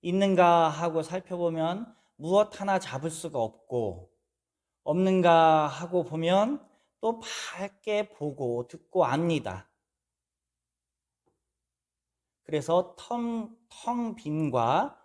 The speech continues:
밝음은 하나입니다. 비어서 밝습니다. 그것이 언제부터 그랬는지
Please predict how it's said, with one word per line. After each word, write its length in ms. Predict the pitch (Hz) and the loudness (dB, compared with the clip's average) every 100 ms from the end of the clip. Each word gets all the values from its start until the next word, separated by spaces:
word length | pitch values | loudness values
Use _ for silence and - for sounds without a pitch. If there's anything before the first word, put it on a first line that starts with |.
| _ _ | _ _
밝음은 600 | - 120 120 123 113 123 | -10 -8 -6 -6 -6 -10
하나입니다. 760 | 160 185 190 185 165 104 98 _ _ _ _ _ _ _ _ _ _ _ _ _ _ | -10 -8 -6 -4 -8 -10 -18 _ _ _ _ _ _ _ _ _ _ _ _ _ _
비어서 840 | - 147 143 120 127 165 226 - _ _ | -8 -2 0 -2 -4 -4 -4 -10 _ _
밝습니다. 720 | - 104 - 135 107 95 92 _ _ _ _ _ _ _ _ | -18 -16 -12 -8 -8 -10 -18 _ _ _ _ _ _ _ _
그것이 320 | 170 185 185 | -4 -2 2
언제부터 680 | 139 151 180 214 208 190 165 | 2 2 0 0 -2 -6 -8
그랬는지 1000 | 147 139 139 135 123 147 135 104 90 | -4 -4 -2 -4 -2 0 0 -2 -10